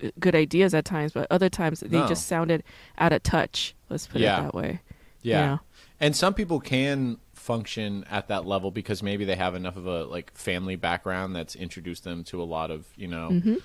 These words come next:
Speaker 2: uh, points of view. But a lot of us are just kind of being shuffled along in
Speaker 1: Mm-hmm.
Speaker 2: this, like, mass process. And you're like,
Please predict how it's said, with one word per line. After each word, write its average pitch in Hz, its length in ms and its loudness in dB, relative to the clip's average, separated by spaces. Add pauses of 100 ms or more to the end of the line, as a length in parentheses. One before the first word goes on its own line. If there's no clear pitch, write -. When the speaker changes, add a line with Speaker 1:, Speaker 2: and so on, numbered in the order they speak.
(280)
Speaker 2:
uh, 87 200 0
points 98 340 -4
of 82 60 -8
view. 85 260 -2
But 98 220 -4
a - 40 -10
lot 90 440 4
of 165 100 2
us 113 200 2
are 98 60 -6
just 95 220 -6
kind 104 160 -4
of 92 60 -6
being 90 160 -4
shuffled 95 440 -4
along 87 500 -4 (500)
in 196 120 4
Speaker 1:
Mm-hmm. 98 100 2
Speaker 2:
this, 82 240 -2
like, 85 180 -2
mass 90 480 -2
process. 90 760 -2
And 85 100 -10
you're 85 120 -8
like, 80 180 -12